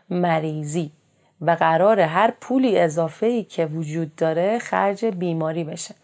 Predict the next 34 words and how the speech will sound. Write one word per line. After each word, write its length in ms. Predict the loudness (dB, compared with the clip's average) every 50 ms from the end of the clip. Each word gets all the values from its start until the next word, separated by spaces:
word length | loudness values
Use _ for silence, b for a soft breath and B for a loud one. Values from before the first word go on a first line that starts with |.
| _ -2
و 220 | 4 4 4 6
بعد 280 | 6 4 4 4 4 4
در 240 | 4 4 4 4 2
ادامه 360 | 2 4 4 4 4 4 2
که 120 | 0 2 2
برام 280 | 4 4 4 2 0
تعریف 400 | -2 -2 -2 -2 -2 -2 -6 -6
کردن، 520 | -4 -2 0 0 0 0 0 0 0 2 2
گفتن 300 | 0 0 2 2 2 4
وقتی 260 | 4 2 2 0 0
ازدواج 600 | 2 2 2 2 2 0 0 0 -2 -4 -6 -6
کردم، 720 | -6 -6 -4 -4 -4 -4 -2 -2 0 0 2 0 0 -2 -4 B B B B B
همسرم 840 | B -4 0 0 2 2 0 0 2 4 6 6 6 6 6 4 2
هم 480 | -2 -2 0 0 2 2 2 0 0
دچار 480 | 0 0 -2 -2 0 0 0 2 2 0
بیماری 600 | 0 -2 -2 -2 -2 0 0 0 0 0 0 0
مزمنی 600 | 0 0 0 0 0 0 -2 -2 -2 0 0 -2
بودن 540 | -2 -2 -4 -4 -2 0 2 2 0 0 -2 -6 -14
که 240 | -10 -4 -2 0 2
مجبور 500 | 2 4 4 2 2 0 0 2 2 2
بودیم 420 | 2 2 0 2 2 2 2 2
همه 640 | 0 -2 -2 0 0 2 2 2 2 2 0 0 -2
پولهای 640 | -4 -4 -4 -2 -2 -2 -2 -2 -2 0 0 -2 -2
اضافه‌ای 540 | 0 -2 0 0 0 -2 -2 -2 -2 -2 -2
که 120 | -2 -4
تو 180 | -10 -8 -6 -6
حسابمون 720 | -4 -4 -6 -4 -2 0 0 0 0 0 -2 -2 -4 -4
وجود 320 | -6 -6 -6 -6 -8 -8 -4
داره 360 | -4 -2 -2 0 0 0 2
برای 440 | 2 2 2 4 2 2 0 0 -2
بیماری 520 | -2 -4 -4 -2 0 0 0 0 0 0
ایشون 540 | 0 0 0 -2 -2 -4 -4 -4 -4 -4 -4
خرج 460 | -8 -6 -4 -4 -4 -4 -6 -10 -12
کنیم. 300 | -12 -10 -10 -10 -12 -14